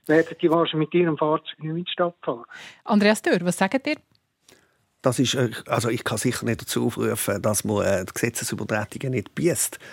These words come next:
Speaker 3: Ich teile die Meinung, man muss sich an alles halten. Das würde ich dann auch ganz gerne den Velofahrern noch mitgeben. Aber grundsätzlich kann man das so,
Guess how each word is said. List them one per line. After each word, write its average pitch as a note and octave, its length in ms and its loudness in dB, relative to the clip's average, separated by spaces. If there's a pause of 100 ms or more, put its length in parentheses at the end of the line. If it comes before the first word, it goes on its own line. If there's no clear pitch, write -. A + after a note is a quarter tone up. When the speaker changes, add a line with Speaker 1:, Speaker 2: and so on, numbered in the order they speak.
(260)
Speaker 3:
Ich - 240 -6
teile A2 280 2
die E3 120 4
Meinung, F3+ 380 2 (100)
man B2+ 220 2
muss B2 300 2
sich - 300 -4
an A#2+ 200 2
alles A2+ 320 2
halten. C#3 320 2
Das - 280 -2 (160)
würde A#2+ 220 6
ich A2+ 60 4
dann A2 140 4
auch G#2 100 0
ganz A#2+ 260 4
gerne A2 240 0
den G#2 80 0
Velofahrern D3+ 560 2
noch D#3 80 2
mitgeben. D3+ 480 0 (580)
Aber - 220 0
grundsätzlich D3 800 2
kann G#2+ 200 -4
man G2+ 60 -2
das G2+ 220 -2
so, G#2 320 2